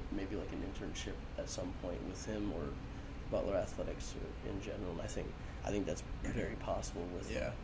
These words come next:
Speaker 1: with the way things are going right now,
Speaker 2: Yeah.
Speaker 1: so.
Speaker 2: What an opportunity to
Speaker 1: Oh,
Speaker 2: learn.
Speaker 1: incredible, yeah.
Speaker 2: Yeah.
Speaker 1: Like, and,
Speaker 2: Knowledge,
Speaker 1: and just, and
Speaker 2: knowledge
Speaker 1: just,
Speaker 2: seeker.
Speaker 1: and, and even, and even, like, 'cause I've thought about just coaching, straight up coaching
Speaker 2: Mm-hmm.
Speaker 1: basketball too. I f-,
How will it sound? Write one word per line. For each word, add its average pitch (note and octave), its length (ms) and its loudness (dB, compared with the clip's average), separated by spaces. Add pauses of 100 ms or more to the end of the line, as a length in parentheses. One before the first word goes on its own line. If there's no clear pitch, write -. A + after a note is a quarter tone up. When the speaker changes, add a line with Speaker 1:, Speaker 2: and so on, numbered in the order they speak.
(100)
Speaker 1:
with G#2 140 2
the A2 60 2
way G2+ 180 4
things G#2+ 280 0
are G2+ 60 0
going F2 260 2
right - 160 0
now, G2+ 180 2
Speaker 2:
Yeah. - 40 2
Speaker 1:
so. - 200 0 (360)
Speaker 2:
What C3 120 4
an C3+ 60 2
opportunity B2 560 2
to F2 140 0
Speaker 1:
Oh, C3 80 12
Speaker 2:
learn. A2 200 10 (140)
Speaker 1:
incredible, A#2 560 6
yeah. - 200 2
Speaker 2:
Yeah. - 60 4
Speaker 1:
Like, G#2+ 140 6
and, B2 40 6 (120)
Speaker 2:
Knowledge, - 100 12
Speaker 1:
and D#3 100 12
just, D#3+ 160 12
and C#3+ 100 12
Speaker 2:
knowledge D3+ 140 12
Speaker 1:
just, D3+ 180 8
Speaker 2:
seeker. - 140 0 (120)
Speaker 1:
and, E3+ 160 10
and F3+ 160 10
even, F3+ 360 10
and D3 120 10
even, D#3 320 8
like, - 300 4 (560)
'cause C#3+ 100 8
I've D3+ 160 12
thought A#2+ 220 10
about - 180 6 (140)
just - 200 0
coaching, B2 420 4
straight - 260 4
up F#2+ 160 4
coaching - 400 4
Speaker 2:
Mm-hmm. F2 60 2
Speaker 1:
basketball F2 340 2
too. - 220 2
I - 60 4
f-, - 160 0